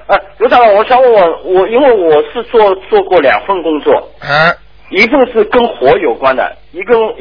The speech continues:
Speaker 1: 现在一份是跟水有关的。
Speaker 2: 啊。
Speaker 1: 我到底哪，哪一种工作比较适合我呢？
Speaker 2: 一个跟火，一个跟水是吧？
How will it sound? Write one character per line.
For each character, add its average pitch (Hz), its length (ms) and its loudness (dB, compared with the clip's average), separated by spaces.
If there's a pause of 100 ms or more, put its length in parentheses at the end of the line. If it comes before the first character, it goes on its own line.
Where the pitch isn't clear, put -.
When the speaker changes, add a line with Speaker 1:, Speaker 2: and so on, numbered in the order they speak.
(320)
Speaker 1:
现 240 100 2
在 208 120 2
一 180 140 -2
份 196 120 -6 (100)
是 175 100 -8
跟 196 200 -4
水 147 340 0
有 139 160 2
关 123 240 0
的。 110 60 -6 (400)
Speaker 2:
啊。 170 140 -8
Speaker 1:
我 160 100 2
到 247 80 0
底 233 80 -4 (320)
哪， 139 220 2 (100)
哪 151 160 -2
一 247 140 -4
种 180 180 -6
工 196 140 -8
作 185 100 -2
比 - 140 -16
较 160 100 2 (100)
适 196 120 0
合 127 180 0
我 101 200 0
呢？ 101 100 -2 (180)
Speaker 2:
一 214 160 -4
个 202 100 0
跟 214 160 0
火， 147 360 0
一 202 120 0
个 190 140 -2
跟 208 120 2
水 151 280 0
是 180 180 -2
吧？ - 360 2